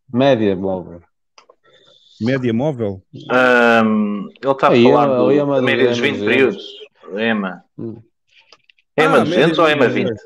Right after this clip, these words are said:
Speaker 2: Estás a falar do, eu não uso, eu não uso a, a,
Speaker 1: Acho que,
Speaker 2: eu
Speaker 1: acho que
Speaker 2: não
Speaker 1: também está nos duzentos.
Speaker 2: Eu uso a S M A. E se
Speaker 1: Nos
Speaker 2: vocês
Speaker 1: duzentos, já
Speaker 2: repararem
Speaker 1: está no, desculpa, <laughs> nos duzentos. Nos, nos
Speaker 2: Posso pôr aqui?
Speaker 1: vinte e dois mil.
Speaker 2: Eu posso pôr neste para vocês verem,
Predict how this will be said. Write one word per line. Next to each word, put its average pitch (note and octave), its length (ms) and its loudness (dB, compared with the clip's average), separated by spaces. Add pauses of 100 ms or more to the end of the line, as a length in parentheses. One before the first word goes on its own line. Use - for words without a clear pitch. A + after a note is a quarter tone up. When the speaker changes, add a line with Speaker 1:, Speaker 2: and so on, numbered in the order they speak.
(460)
Speaker 2:
Estás D#3 220 -6
a E3 60 -2
falar E3 460 -2
do, D#3 200 -2
eu F3 100 0
não F3 160 0
uso, D#3+ 440 0
eu D#3 120 0
não D#3 140 0
uso C#3+ 320 0
a, C3 520 0
a, A#2+ 40 4
Speaker 1:
Acho B2 120 0
que, A#2+ 60 0
Speaker 2:
eu D3 60 2
Speaker 1:
acho C#3+ 280 0
que C3 60 -4
Speaker 2:
não C3 80 2
Speaker 1:
também C#3 120 0
está C#3 200 2
nos C3+ 200 0
duzentos. B2 440 0 (680)
Speaker 2:
Eu C3+ 140 0
uso E3+ 180 0
a F#3 40 2
S F3 200 -2
M C#3 180 0
A. G#2+ 100 -2
E D#3+ 60 2
se D#3+ 60 4
Speaker 1:
Nos D#3 120 2
Speaker 2:
vocês C3+ 140 4
Speaker 1:
duzentos, B2+ 180 0
já C#3+ 100 2
Speaker 2:
repararem D#3 320 4
Speaker 1:
está C#3+ 40 2
no, C3+ 480 0
desculpa, G#2+ 420 -10 (100)
<laughs> - 80 -20
nos A2+ 220 -4
duzentos. G2 440 -14 (840)
Nos, C#3+ 160 2
nos D3+ 300 2
Speaker 2:
Posso B2+ 100 0
pôr B2 120 0
aqui? B2 120 -4
Speaker 1:
vinte A#2 60 0
e - 20 0
dois B2 180 0
mil. A2+ 320 -6 (1500)
Speaker 2:
Eu C#3+ 100 -8
posso D#3 280 -6
pôr C#3+ 160 -4
neste C3+ 220 -4
para C3+ 100 -8
vocês B2+ 300 -8
verem, D3+ 400 -6